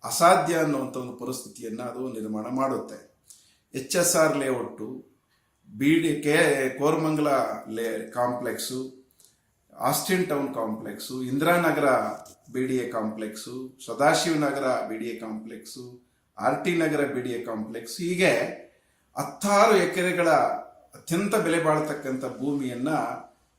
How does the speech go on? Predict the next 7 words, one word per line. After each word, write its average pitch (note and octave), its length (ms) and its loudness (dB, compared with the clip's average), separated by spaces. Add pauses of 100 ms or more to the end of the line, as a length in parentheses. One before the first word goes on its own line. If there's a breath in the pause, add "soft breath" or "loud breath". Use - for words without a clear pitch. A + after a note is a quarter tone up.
ಇವತ್ತು, C#3+ 800 -4 (480)
ಆ, - 40 -12
ವಿವಿಧ D#3+ 500 4
ರಾಜಕೀಯ D3 720 4
ಪಕ್ಷಗಳ D3+ 600 -2
ಬೆಂಬಲ D#3 480 0
ಪಡ್ಕೊಂಡಿರ್ತಕ್ಕಂಥ B2+ 1040 -4